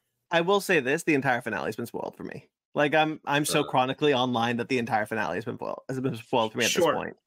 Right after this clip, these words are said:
Speaker 1: Sh-, sure.
Speaker 3: Wow.
Speaker 1: I, I still feel like there's
Speaker 2: It's not that
Speaker 1: I
Speaker 2: I'm,
Speaker 1: don't know.
Speaker 2: it's not that I haven't watched it or, or that I'm not, uh, interested in watching it. It's just for some reason it kinda slipped away.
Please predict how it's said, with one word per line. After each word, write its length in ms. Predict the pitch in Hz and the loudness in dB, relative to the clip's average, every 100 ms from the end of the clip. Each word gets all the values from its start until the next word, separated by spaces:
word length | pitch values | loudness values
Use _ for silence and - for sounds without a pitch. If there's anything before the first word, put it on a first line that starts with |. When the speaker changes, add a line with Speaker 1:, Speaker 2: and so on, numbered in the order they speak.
| _ | _
Speaker 1:
Sh-, 260 | - - - - | -10 -6 -4 -2
sure. 320 | - 170 139 | 0 2 0
Speaker 3:
Wow. 60 | - | 0
Speaker 1:
I, 140 | 160 - - | -2 -2 -2
I 40 | |
still 240 | 160 - 180 | 0 0 0
feel 180 | 185 160 | 2 2
like 160 | 151 | 2
there's 260 | 147 135 - _ - - - _ _ _ _ _ _ - - - | 0 -2 -6 _ -20 -20 -20 _ _ _ _ _ _ -20 -6 -2
Speaker 2:
It's 140 | 233 | 0
not 140 | 277 262 | 2 4
that 80 | |
Speaker 1:
I 40 | 226 | 2
Speaker 2:
I'm, 60 | |
Speaker 1:
don't 60 | 190 | 2
know. 60 | 160 | -2
Speaker 2:
it's 100 | 175 | -2
not 140 | 220 | 2
that 80 | 196 | 4
I 80 | 170 | 2
haven't 420 | - 147 151 139 | 2 2 2 0
watched 360 | 127 127 - - | 2 2 2 0
it 160 | 117 - | 0 2
or, 340 | 127 117 113 117 | 0 0 -2 -2
or 160 | 123 | -2
that 140 | 120 117 | -2 -2
I'm 140 | 120 | -4
not, 300 | 120 117 110 - | -4 -4 -6 -8
uh, 320 | 117 117 110 - | -8 -6 -8 -4
interested 440 | 143 139 123 131 - | -4 -4 -4 -4 -2
in 240 | 131 147 | 0 0
watching 340 | 120 104 - 117 | 0 -2 -4 -6
it. 120 | 113 - | -8 -12
It's 80 | - | -8
just 100 | 226 | -4
for 100 | 262 | 0
some 220 | 247 233 | 0 2
reason 280 | 185 196 208 | 0 2 0
it 80 | 170 | 0
kinda 160 | 170 151 | -2 -2
slipped 260 | 165 - | -6 -2
away. 480 | 127 113 107 151 | -2 0 0 -2